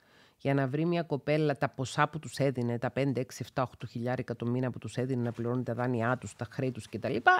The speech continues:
έπρεπε να σκεφτούν ότι κάτι, κάτι λα-, κάτι θα έκανε που δεν ήταν μια απλή δουλειά.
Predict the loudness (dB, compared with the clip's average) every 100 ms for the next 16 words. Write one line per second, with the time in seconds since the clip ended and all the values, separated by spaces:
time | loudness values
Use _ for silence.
0 | 4 0 2 0 2 2 0 -4 0 2
1 | 2 4 4 2 -4 _ _ _ 4 6
2 | 6 4 4 4 _ _ _ _ -16 -14
3 | -18 4 8 10 8 6 10 10 12 8
4 | 8 6 6 8 6 6 4 4 4 2
5 | 2 0 0 -2